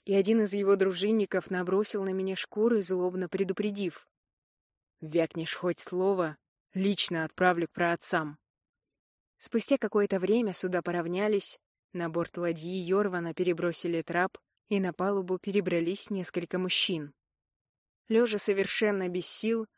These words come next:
я слушала тяжёлые шаги, потом завязался и разговор, и голос, приветствовавший Йорвана, показался мне вдруг странно знакомым. А когда я услышала имя говорившего,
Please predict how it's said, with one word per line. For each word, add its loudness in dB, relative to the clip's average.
я 4
слушала 2
тяжёлые 0
шаги, -4
потом -2
завязался -2
и 0
разговор, -2
и 0
голос, 0
приветствовавший 0
Йорвана, -4
показался 0
мне -4
вдруг -2
странно -2
знакомым. -4
А -4
когда 2
я 4
услышала 0
имя 2
говорившего, -2